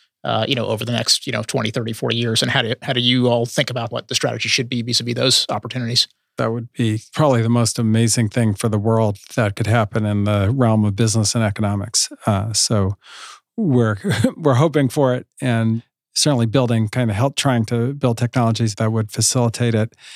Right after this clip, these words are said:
Speaker 2: And I think the world has never been kind of more ripe for that kind of thing. Uh, having said that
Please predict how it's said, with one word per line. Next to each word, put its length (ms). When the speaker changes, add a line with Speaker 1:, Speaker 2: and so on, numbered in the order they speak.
Speaker 2:
And 100
I 120
think 200
the 80
world 280
has 260
never 580
been 300
kind 240
of 60
more 240
ripe 320
for 160
that 180
kind 180
of 80
thing. 300
Uh, 240
having 380
said 220
that 260